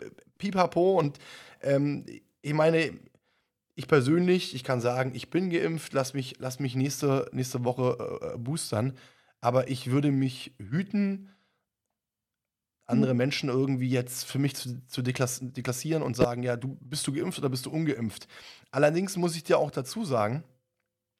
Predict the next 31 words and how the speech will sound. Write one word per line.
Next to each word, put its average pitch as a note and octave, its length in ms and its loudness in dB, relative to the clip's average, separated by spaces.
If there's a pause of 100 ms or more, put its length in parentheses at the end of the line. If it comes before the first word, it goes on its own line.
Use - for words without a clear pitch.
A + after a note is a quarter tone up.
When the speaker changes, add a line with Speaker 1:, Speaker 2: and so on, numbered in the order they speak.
(240)
Speaker 1:
dass B2+ 160 -4
ich F#3 140 -4
für D#3 140 0
mich A3+ 360 0 (500)
dieses B2 500 -4
Thema B2 520 4 (140)
Corona B2 800 2 (2500)
im A#2+ 120 -18
Privaten E3+ 720 2
sowie C#3 220 0
auch B2+ 100 4
im C3+ 100 2
Beruflichen D3 560 -2
komplett C#3 340 0
beiseite A#2+ 360 6
geschoben G2 400 -4
habe. E2 300 -4 (460)
Warum? D#3 580 0
Speaker 2:
Mhm. B3 340 2 (800)
Speaker 1:
Weil C#3 160 2
es C#3 80 -4
mir D3+ 200 2
A, D3+ 120 6
auf F3 140 4
gut D3 120 -4
Deutsch D#3 200 0
extrem D3+ 340 -2
auf B2 60 0
den B2+ 100 -4
Sack A#2+ 160 0
geht, A#3+ 220 -4